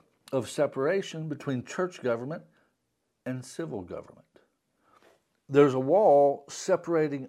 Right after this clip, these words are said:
all of those jurisdictions from one another. Well, why is that? It's because they are their own jurisdiction.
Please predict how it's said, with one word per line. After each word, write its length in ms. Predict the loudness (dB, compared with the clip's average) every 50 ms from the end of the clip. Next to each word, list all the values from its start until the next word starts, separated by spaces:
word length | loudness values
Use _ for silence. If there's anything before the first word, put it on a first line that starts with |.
| -10 _
all 320 | -2 -2 -2 -2 -2 -4
of 140 | -4 -4 -4
those 300 | -4 -4 -4 -4 -6 -8
jurisdictions 960 | -10 -10 -8 -6 -6 -8 -10 -8 -6 -6 -6 -6 -8 -8 -8 -8 -8 -10 -12 -16 -20 _
from 300 | -12 -8 -6 -6 -4 -4
one 220 | -4 -4 -4 -4
another. 400 | -6 -8 -8 -8 -10 -10 -12 -14 -16 _ _ _ _ _ _ _ _ _ _ _ _ _ _ _ _ _ _ _ _ -2
Well, 280 | 0 0 0 0 -4 -10 -16 _ _ _ _
why 400 | -20 -16 -6 -2 -2 0 0 0
is 200 | 0 -2 -2 -4
that? 200 | -6 -8 -8 -10 _ -20 -20 _ _ _
It's 140 | -12 -12 -8
because 480 | -8 -8 -8 -6 -6 -6 -6 -6 -6 -6
they 180 | -8 -8 -6
are 160 | -4 -4 -6
their 200 | -6 -6 -8 -8
own 180 | -8 -8 -10 -10
jurisdiction. 680 | -10 -10 -10 -10 -12 -10 -10 -10 -10 -10 -12 -16 -18 -18